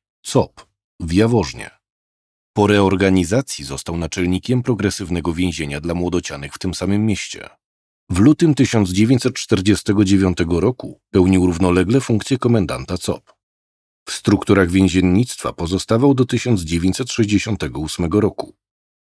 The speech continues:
W nagrodę za swoją działalność otrzymał w tysiąc dziewięćset czterdziestym szóstym roku Krzyż Kawalerski Orderu Odrodzenia Polski. W tysiąc dziewięćset pięćdziesiątym czwartym roku Złoty Krzyż Zasługi, a w tysiąc dziewięćset sześćdziesiątym roku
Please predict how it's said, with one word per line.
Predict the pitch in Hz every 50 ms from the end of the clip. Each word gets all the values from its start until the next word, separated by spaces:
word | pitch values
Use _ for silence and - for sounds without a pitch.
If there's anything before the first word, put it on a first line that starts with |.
| _ _ _ _ -
W | 85 95
nagrodę | 104 101 92 104 151 175 160 165 139
za | 120 110
swoją | - - - 117 117 110 107 104 - _ _ -
działalność | 104 87 82 98 95 92 104 135 147 123 87 64 - - - - - - - _ _ _ -
otrzymał | 110 101 - - - 101 101 101 104
w | 98
tysiąc | - 113 - - 98 90 80
dziewięćset | 80 78 87 92 98 110 113 - - -
czterdziestym | - - - 101 90 82 95 92 - - 101 90
szóstym | - - 87 - - 90 85
roku | 80 80 73 - 123 123
Krzyż | - - - - 113 113 - -
Kawalerski | - 135 120 113 98 90 85 80 82 - - - 113 -
Orderu | - 87 80 80 87 80 95 -
Odrodzenia | - 80 87 90 80 78 78 78 82 82
Polski. | - - 104 78 - - - - 78 - _ _ _ _ _ _ _ _ _ _ _ _ -
W | -
tysiąc | - 98 - - 98 95 82
dziewięćset | 80 76 90 95 92 98 95 - - 87 -
pięćdziesiątym | - 101 95 92 92 - - 98 92 - 95 90
czwartym | - - 104 92 - - 90 87
roku | 82 101 127 - - - - - _ _ -
Złoty | 95 87 95 95 95 95 - 143 135
Krzyż | - - 107 98 87
Zasługi, | 87 92 85 - - 156 147 123 - - - - _ _ _ _ _ _ _ _ _ _
a | - 104
w | 98 -
tysiąc | - - - - 107 101 92 85
dziewięćset | 85 92 110 113 147 160 143 147 131 -
sześćdziesiątym | - 120 110 101 107 98 - - 160 160 135 - 87 76
roku | - 120 - - - - -